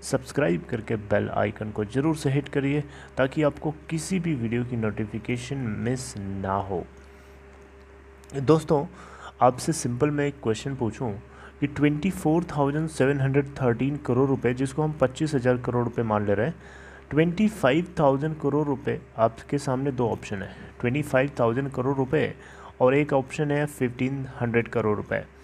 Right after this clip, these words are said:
पन्द्रह सौ करोड़ रुपए और पच्चीस हज़ार करोड़ रुपए में सबसे बड़ा amount कौन सा है? तो आप simple, बहुत ही आसान question है, आप सीधे सीधे बोलेंगे कि पच्चीस हज़ार करोड़ रुपए बहुत बड़ी रकम है पन्द्रह सौ करोड़ रुपए के मुकाबले।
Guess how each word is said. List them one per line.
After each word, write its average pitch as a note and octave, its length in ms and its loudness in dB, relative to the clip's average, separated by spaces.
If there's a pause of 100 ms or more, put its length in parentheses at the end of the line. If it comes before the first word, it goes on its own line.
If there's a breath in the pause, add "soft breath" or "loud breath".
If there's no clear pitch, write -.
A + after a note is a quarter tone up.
(420 loud breath)
पन्द्रह F3 280 6
सौ G#3 200 2
करोड़ E3 360 0
रुपए D#3+ 220 0
और E3 260 2
पच्चीस D#3+ 360 -2
हज़ार C3 280 4
करोड़ C3 300 0
रुपए C3 220 -2
में C3+ 260 -6
सबसे C3 320 0
बड़ा B2 240 6
amount B2 320 0
कौन G#2+ 260 -2
सा G#2 160 -4
है? - 100 -4 (460 loud breath)
तो C#3 60 0
आप C#3 220 4
simple, D3+ 600 0
बहुत B2 420 2
ही C#3 120 2
आसान B2 460 2
question B2+ 400 -2
है, D3 80 -6
आप A#2+ 200 0
सीधे B2+ 280 0
सीधे C3+ 200 2
बोलेंगे D#3 400 2
कि F3 100 -2
पच्चीस - 580 -2
हज़ार A#2 380 6
करोड़ A#2 460 -2
रुपए A2 300 -2
बहुत G2+ 360 -2
बड़ी G#2+ 160 4
रकम A2 360 0
है - 440 -10 (160)
पन्द्रह B2 360 4
सौ A#2+ 220 -2
करोड़ G#2+ 300 -2
रुपए G#2 280 -2
के A2 100 -4
मुकाबले। G2+ 500 0